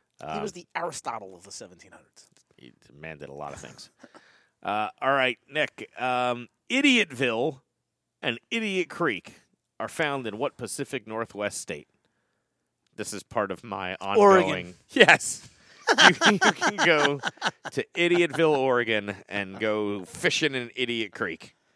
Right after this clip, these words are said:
Speaker 2: You wanna know how it got its name? Curious?
Speaker 1: Uh, upbringing.
Speaker 2: No. <laughs> Perfect. Folks in Oregon. Yeah, no. Um, so there's mining town, right? And, like, there was one area that had this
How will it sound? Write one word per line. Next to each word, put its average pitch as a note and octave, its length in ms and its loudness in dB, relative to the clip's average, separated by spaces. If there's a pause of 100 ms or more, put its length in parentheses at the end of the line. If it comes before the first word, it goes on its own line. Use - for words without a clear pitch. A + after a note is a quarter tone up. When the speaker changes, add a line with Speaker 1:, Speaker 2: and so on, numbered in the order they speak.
(260)
Speaker 2:
You C3 80 -10
wanna B2+ 160 0
know B2 140 2
how A#2 140 2
it A2+ 40 -2
got A2+ 180 0
its G#2 120 -12
name? A2+ 180 -4 (400)
Curious? A2+ 460 -4 (1080)
Speaker 1:
Uh, B2 240 -6
upbringing. D#3 500 0 (280)
Speaker 2:
No. C3 120 0 (140)
<laughs> - 0 - (1900)
Perfect. - 420 -6 (920)
Folks D3 320 -2
in C#3 120 -2
Oregon. A2 480 0 (100)
Yeah, G#2+ 180 0
no. G2+ 340 -2
Um, G2+ 420 -2 (540)
so D3+ 120 -2
there's G#2+ 140 -2
mining B2 420 2
town, F2 320 -2
right? G2+ 260 -4 (180)
And, G2+ 180 -10
like, F#2+ 220 -4
there G#2 140 -4
was F#2+ 180 -10
one A#2 220 -4
area A2 540 0 (160)
that F#2 160 -4
had G2+ 240 -4
this F#2 240 -6